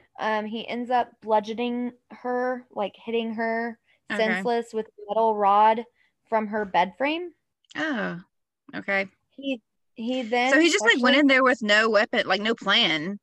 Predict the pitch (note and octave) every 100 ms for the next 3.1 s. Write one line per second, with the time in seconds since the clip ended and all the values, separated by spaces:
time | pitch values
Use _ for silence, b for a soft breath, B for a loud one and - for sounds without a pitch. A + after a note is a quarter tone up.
0 | _ F3 F#3+ F#3 F#3 A#3+ C4+ G#3+ E3+ F3+
1 | G3+ A#3 - _ _ _ - A#3 G#3 G#3+
2 | G3+ C4 A#3 G3+ A3 G3 F#3+ F#3 F#3 F3+
3 | F#3